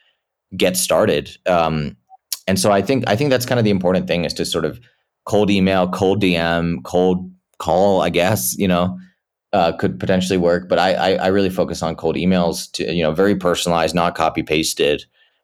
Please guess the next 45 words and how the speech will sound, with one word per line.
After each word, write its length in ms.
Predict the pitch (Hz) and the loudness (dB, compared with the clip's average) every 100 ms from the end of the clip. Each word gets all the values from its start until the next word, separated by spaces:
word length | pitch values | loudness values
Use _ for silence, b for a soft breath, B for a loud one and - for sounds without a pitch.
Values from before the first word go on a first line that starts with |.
| _ | _
um, 420 | 78 78 76 78 | 0 2 0 -2
to 100 | - | -4
people 240 | - 101 90 | -4 -2 0
who 100 | 85 | 2
I 20 | 85 | 0
think 180 | 90 | -2
would 120 | 92 85 | -2 -2
really 160 | 90 82 - | 0 0 0
benefit 360 | 90 92 82 - | 0 0 -2 -4
from, 460 | - 76 76 78 - _ _ _ _ | -4 -4 -4 -6 -12 _ _ _ _
from 180 | - 90 | -2 2
this 120 | 90 | 2
problem 420 | 92 107 110 80 | 2 0 2 0
that 140 | 78 78 | 0 0
I've, 300 | 76 69 - | 0 -4 -6
I've 200 | 80 80 | -2 -2
solved. 380 | - 80 67 - | 0 0 0 0
And 100 | 107 | 0
I 60 | 120 | 2
always 220 | 151 139 | 2 0
try 140 | 123 | 0
to 120 | 104 95 | 0 0
solve 180 | 87 87 | 0 0
my 140 | 78 | -2
own 160 | 78 85 | -2 -2
problem, 360 | 87 87 120 | 0 0 0
so 140 | 117 82 | 0 0
I 60 | |
have 160 | 80 80 | 0 -2
some 140 | 80 | -6
credibility 540 | - 78 69 73 87 101 | -4 -4 0 0 2 2
there, 300 | 110 117 - | 2 0 -2
right? 180 | 98 101 | 0 2
I 80 | 85 | 0
can 120 | 82 | 0
always 220 | 78 78 | -2 -2
say, 120 | - | -2
"Hey, 340 | 85 113 71 - _ _ _ _ - | 0 0 0 -8 _ _ _ _ -2
I 100 | 104 | 2
have 180 | 139 | 2
this 120 | 117 - | 0 -2
problem 420 | 90 82 85 76 | 0 0 0 0
that 140 | 73 | -2
you 140 | 76 85 | 0 0
have, 440 | 95 85 71 - | 0 0 -4 -10